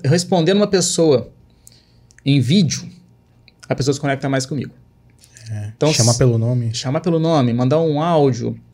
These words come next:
Speaker 1: Quanto mais próximo você fica da pessoa, mais chance tem dela comprar de você.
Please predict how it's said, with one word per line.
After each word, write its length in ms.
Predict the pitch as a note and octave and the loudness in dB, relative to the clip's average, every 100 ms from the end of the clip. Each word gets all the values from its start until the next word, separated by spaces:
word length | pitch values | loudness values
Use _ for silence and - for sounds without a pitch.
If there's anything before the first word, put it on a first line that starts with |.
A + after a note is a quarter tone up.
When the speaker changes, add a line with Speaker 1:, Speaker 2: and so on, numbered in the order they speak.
| _ _ _ _ - | _ _ _ _ -12
Speaker 1:
Quanto 240 | - F#3+ G3+ | 0 0 2
mais 220 | G3 G#3 | 2 0
próximo 380 | - F#3+ G3+ F#3+ | 0 0 0 -2
você 180 | D#3+ D#3 | -2 -4
fica 160 | D3 | -2
da 80 | C3+ | -2
pessoa, 340 | C3+ B2+ D3+ | -2 0 0
mais 240 | E3 D3+ F#3+ | 0 0 -2
chance 300 | - D#3+ E3+ | -2 -4 -2
tem 160 | C3+ | -2
dela 160 | C3+ C#3+ | 0 -2
comprar 240 | C#3+ C#3+ | -2 -2
de 60 | C3+ | -2
você. 300 | D#3+ - - | -2 -4 -8